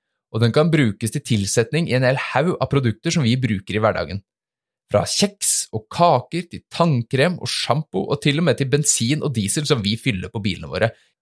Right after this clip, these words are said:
inneholder i noen tilfeller palmeolje. For å produsere nok av denne verdifulle olja, så hogges det enorme regnskogsområder. Og etter hogsten så plantes det palmeoljepalmer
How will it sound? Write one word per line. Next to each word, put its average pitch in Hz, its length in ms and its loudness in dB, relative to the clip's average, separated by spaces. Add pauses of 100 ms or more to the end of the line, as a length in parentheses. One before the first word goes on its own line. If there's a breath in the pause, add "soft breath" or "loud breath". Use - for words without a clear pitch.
(300)
inneholder 127 560 2
i 185 40 2
noen 127 200 0
tilfeller 113 420 0 (220)
palmeolje. 87 400 0 (760)
For 170 100 4
å 180 80 0
produsere 190 560 4
nok 160 400 0
av 190 140 4
denne 120 160 2 (180)
verdifulle 139 400 0
olja, 147 300 4 (100)
så 165 380 0
hogges 113 380 -2
det - 120 -4
enorme 117 540 0
regnskogsområder. 95 760 -6 (360)
Og 160 60 6
etter 190 220 4
hogsten 185 480 0
så - 120 -2
plantes 156 340 -2
det 214 160 0
palmeoljepalmer 127 920 2